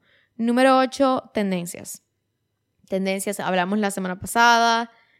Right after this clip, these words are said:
importantísimo, hacer la tuya.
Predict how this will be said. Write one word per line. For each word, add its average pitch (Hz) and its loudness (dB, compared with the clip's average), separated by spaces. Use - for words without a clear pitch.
importantísimo, 202 -4
hacer 185 -2
la 180 -6
tuya. 220 2